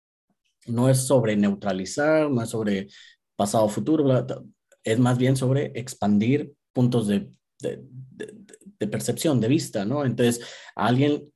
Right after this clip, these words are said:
por eso una, una vuelta a mí como facilitador no me puede hacer, a lo mejor digo, "Esto es absurdo, esto ni siquiera en el contexto de una oración no tiene ningún sentido", y a la persona le hace así que, ¡ah! ¡Wow! Porque lo importante es que él expanda con la vuelta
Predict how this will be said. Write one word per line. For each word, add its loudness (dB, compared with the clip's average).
por 0
eso 2
una, 2
una 2
vuelta 2
a -6
mí 0
como 0
facilitador -2
no -4
me 0
puede -2
hacer, -4
a -4
lo 4
mejor 2
digo, 4
"Esto -4
es 0
absurdo, 0
esto 2
ni 2
siquiera 0
en -2
el -6
contexto 0
de 6
una 4
oración 2
no 0
tiene 2
ningún 4
sentido", 0
y -8
a -4
la -6
persona 0
le 4
hace 0
así 2
que, -4
¡ah! 4
¡Wow! 4
Porque -4
lo 2
importante 0
es -6
que -2
él 0
expanda -2
con -8
la -4
vuelta 0